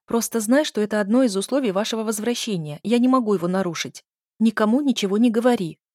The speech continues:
прошу Линду. И одни только боги знают, как же тяжело мне сейчас ее оставить. «Я скоро вернусь. Не покидай Академию», только и говорю ей, вынужденная топать к главному двору. Но ведь если опоздаю, все усилия пойдут прахом.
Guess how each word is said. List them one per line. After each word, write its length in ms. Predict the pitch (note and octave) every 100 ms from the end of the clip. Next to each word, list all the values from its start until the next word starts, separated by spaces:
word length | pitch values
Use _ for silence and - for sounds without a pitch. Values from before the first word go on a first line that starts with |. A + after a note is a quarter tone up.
| -
прошу 320 | F#3 - F#3+
Линду. 420 | F3+ E3+ D#3 D#3 _ _ _
И 80 | G#3+
одни 320 | G#3+ G3 B3
только 280 | A#3+ A3+ A3
боги 320 | G#3 A3 F3
знают, 380 | E3 F#3 E3 -
как 220 | G#3+ F#3
же 100 | F3
тяжело 380 | - F#3+ G3+ A#3+
мне 200 | G#3 F#3
сейчас 400 | - E3+ G#3 -
ее 180 | F3 F3+
оставить. 580 | - F3 D3 D3+ - _ _ _ _ _ _ _ _ _
«Я 140 | A3
скоро 240 | A#3+ C4 B3+
вернусь. 540 | B3 B3+ A3+ D#3 - _ _
Не 100 | A#3
покидай 440 | B3 B3+ C#4 B3+ G3+
Академию», 680 | F#3+ A3 A3+ G#3 E3 D3+ - _ _ _
только 280 | F#3+ F3+ F#3+
и 80 | F#3+
говорю 360 | G3+ A3 G#3+
ей, 300 | E3+ D#3 D3+ -
вынужденная 760 | F3 F#3+ F#3+ E3 E3+ E3 D#3+
топать 420 | D#3+ G3+ G3+ F3 -
к 40 |
главному 520 | D#3+ F#3 F#3 F3+ E3+
двору. 420 | D#3+ E3+ E3 C#3+ - _ _ _ _
Но 120 | E3
ведь 240 | E3 E3 -
если 300 | F3 E3+ E3
опоздаю, 600 | - D#3 D3 F3 F3+ -
все 200 | - F3+
усилия 360 | E3 - G3+ E3
пойдут 360 | E3 E3 F3
прахом. 480 | - F3+ D3+ D#3 D3+